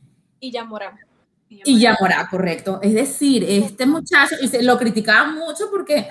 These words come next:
Speaker 2: Zion y Ya Morant sí tenían un repunte cuando em-, comenzaron y toda la cosa, y él se quedó como por debajo, pero ahora es que parece que, eh, Tom Thibodeau lo está sacando lo mejor de él. Yo pienso que eso,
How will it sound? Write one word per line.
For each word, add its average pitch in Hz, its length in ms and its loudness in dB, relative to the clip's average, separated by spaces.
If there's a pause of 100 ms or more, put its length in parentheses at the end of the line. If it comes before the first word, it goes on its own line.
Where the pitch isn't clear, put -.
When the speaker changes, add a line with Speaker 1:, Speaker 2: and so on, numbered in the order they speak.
(220)
Speaker 2:
Zion 302 720 2
y 262 60 2
Ya 233 140 4
Morant 214 380 4
sí 277 140 -8
tenían 285 500 2
un 285 260 0
repunte 294 640 2
cuando 254 460 0
em-, 196 280 2
comenzaron 247 1120 0
y 233 80 -4
toda 233 200 -6
la 240 160 -12
cosa, 294 440 -4 (260)
y 269 180 6
él 285 280 2
se 359 160 -2
quedó 254 200 0
como 285 180 -2
por 247 140 2
debajo, 196 420 4
pero 214 180 2
ahora 202 320 2
es - 40 -14
que 320 140 -10 (440)
parece 285 400 2
que, 233 300 0 (240)
eh, 254 400 2
Tom 370 260 4
Thibodeau 330 460 4
lo 294 80 4
está 262 260 -2
sacando 262 460 0
lo 240 140 0
mejor 190 380 2
de 175 220 -8
él. - 140 -20
Yo 247 180 0
pienso 311 340 -2
que 220 220 -4
eso, 220 340 -4